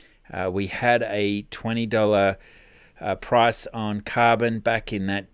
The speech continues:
uh, twelve, thirteen, fourteen period, and we saw this sort of, uh, change in behaviour from business.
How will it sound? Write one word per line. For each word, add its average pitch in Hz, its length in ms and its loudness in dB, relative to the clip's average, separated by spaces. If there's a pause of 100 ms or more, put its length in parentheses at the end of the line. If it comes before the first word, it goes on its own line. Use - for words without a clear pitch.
(140)
uh, 101 300 -8
twelve, 107 380 0
thirteen, 104 360 -2
fourteen 110 480 0
period, 110 720 0
and 98 360 -6
we 95 80 -6
saw 127 400 0
this 107 200 -4
sort 107 240 -2
of, 98 320 -4
uh, 92 220 0
change 110 560 -4
in 101 80 -6
behaviour 107 640 0
from 90 260 -8
business. 117 720 -4